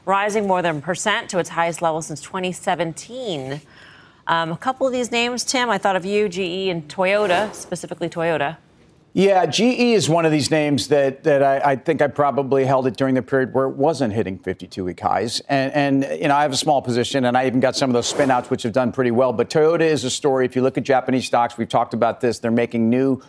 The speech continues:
Speaker 2: fresh thirty-four-year highs. Some of this is, is, are, are the fundamentals there. Uh, if you're a Toyota, we've talked about they're kind of in the sweet spot also possibly of where you want to be in terms of hybrids and some of their core business. But, um, they are an exporter.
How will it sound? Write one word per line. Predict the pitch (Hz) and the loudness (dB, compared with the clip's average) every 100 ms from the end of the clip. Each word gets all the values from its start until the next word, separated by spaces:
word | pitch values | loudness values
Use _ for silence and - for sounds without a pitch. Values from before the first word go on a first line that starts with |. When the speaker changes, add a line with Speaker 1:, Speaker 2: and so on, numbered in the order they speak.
| - | -4
Speaker 2:
fresh | 131 127 120 - | 0 2 2 0
thirty-four-year | 139 127 120 127 123 113 107 | 2 2 0 0 2 2 2
highs. | 120 120 117 | 2 2 0
Some | - - 139 | -2 0 2
of | 147 | 4
this | 139 - - - | 2 0 -6 -10
is, | - 139 127 104 - - | -2 0 0 -2 -10 -2
is, | 135 120 | -2 0
are, | - 143 143 | 0 0 2
are | 147 | 2
the | |
fundamentals | 131 175 151 170 123 | 2 2 2 2 2
there. | 107 - - - | 0 -2 -6 0
Uh, | 135 151 | 0 0
if | 147 | 2
you're | 175 | 2
a | 156 | 2
Toyota, | - 160 208 185 139 - - | 2 4 4 4 2 0 -2
we've | - | -2
talked | - 294 | 0 0
about | - 185 156 | 2 2 2
they're | 175 | 0
kind | 175 180 196 | 2 2 2
of | |
in | 180 | 4
the | 160 | 2
sweet | - 160 160 | 2 2 2
spot | - 156 147 | 2 2 2
also | 147 - | 2 2
possibly | - - 117 - - 175 | -2 0 0 0 0 2
of | 131 | 2
where | 113 127 | 2 2
you | 127 | 2
want | 127 131 | 2 2
to | |
be | 120 127 | 2 0
in | |
terms | 113 131 117 | 0 0 0
of | 101 | 2
hybrids | 127 143 151 139 - - - | 2 2 2 0 -6 -10 -6
and | 127 | 0
some | 147 | 2
of | 131 | 2
their | 131 | 2
core | - 139 131 | 2 0 2
business. | 135 127 131 | 2 2 0
But, | - 143 131 - - | 2 0 0 -6 -2
um, | - 135 120 | 0 0 0
they | 120 165 | 0 2
are | 190 | 4
an | 175 | 2
exporter. | 175 - 127 95 | 0 0 0 -2